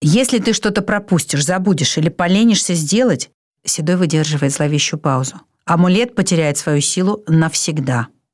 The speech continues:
Можно будет его выбросить на помойку». Кузнечик замирает в оцепенении.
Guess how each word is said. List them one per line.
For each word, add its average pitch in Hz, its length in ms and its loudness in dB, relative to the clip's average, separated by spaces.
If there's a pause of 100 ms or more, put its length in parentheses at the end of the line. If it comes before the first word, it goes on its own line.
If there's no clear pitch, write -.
(180)
Можно 180 320 2
будет 175 240 0
его 165 260 2
выбросить 151 460 -2
на 147 80 0
помойку». 139 520 0 (760)
Кузнечик 160 460 0
замирает 156 400 0
в - 40 -8
оцепенении. 147 800 0